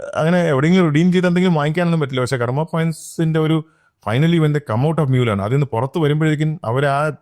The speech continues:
ആ Mulan എന്നും എന്താണോ പഠിച്ചത് അതിലൊരു proof of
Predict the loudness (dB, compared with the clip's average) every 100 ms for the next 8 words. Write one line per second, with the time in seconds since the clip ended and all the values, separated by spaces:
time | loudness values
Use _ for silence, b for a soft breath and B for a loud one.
0 | -8 -4 -2 0 0 2 2 2 0 -2
1 | -2 -2 0 -2 -2 -4 -4 -4 -4 -6
2 | -10 _ -8 -4 -2 -2 -4 -4 -2 -2